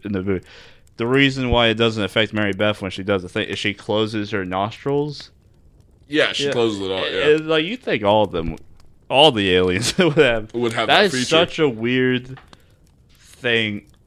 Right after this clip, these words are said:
Speaker 1: It's so specific for only her to have.
Speaker 2: Yeah.
Speaker 1: 'Cause they only, it is only
Speaker 2: 'Cause they're all the same species.
Speaker 1: Yeah, it's only <laughs> beneficial in this exact moment.
Speaker 2: Maybe Delilah just didn't know she could do that.
Speaker 1: But if it's a hive mind thing,
Speaker 2: Then she would have told her. Yeah,
Speaker 1: Yeah.
Speaker 2: that's fair.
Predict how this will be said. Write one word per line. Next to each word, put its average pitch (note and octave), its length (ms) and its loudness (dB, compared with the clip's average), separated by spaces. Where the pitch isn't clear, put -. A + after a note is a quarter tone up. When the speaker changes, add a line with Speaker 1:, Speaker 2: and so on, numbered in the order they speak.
Speaker 1:
It's C#3 200 -12
so D#3 380 2
specific - 920 -8
for G#2+ 220 -6
only A2 320 -4
her G#2+ 180 -4
to F#2 120 -6
have. E2 380 -14
Speaker 2:
Yeah. F#2 340 -4
Speaker 1:
'Cause C#3 160 0
they A#2+ 180 0
only, C#3 380 2
it - 60 -8
is G#2+ 360 0
only C#3 380 2
Speaker 2:
'Cause C#3 80 2
they're G3 100 4
all A3 120 2
the G#3+ 100 2
same F3+ 220 -2
species. A3 380 -4
Speaker 1:
Yeah, F3+ 120 4
it's B2 420 0
only D#3+ 440 2
<laughs> C#3+ 160 0
beneficial C3 920 0
in G#2 280 0
this A#2 320 0
exact G2+ 560 -4
moment. G2 580 -6
Speaker 2:
Maybe B2+ 520 0
Delilah G2 500 -2
just F2 220 -12
didn't F2 220 -6
know D#2+ 140 -6
she D#2 180 -10
could C2+ 160 -14
do C#2+ 120 -10
that. C2+ 240 -14
Speaker 1:
But C3+ 200 2
if C3+ 160 0
it's C#3 200 2
a A#2 140 4
hive B2+ 360 2
mind G#2 360 -2
thing, F#2+ 420 -4
Speaker 2:
Then A#2 160 2
she - 120 -2
would G2+ 100 -2
have E2 100 -6
told F#2 200 -2
her. C#2 60 -8
Yeah, G2 300 -4
Speaker 1:
Yeah. G#2+ 40 0
Speaker 2:
that's F#2 220 -2
fair. D2+ 220 -12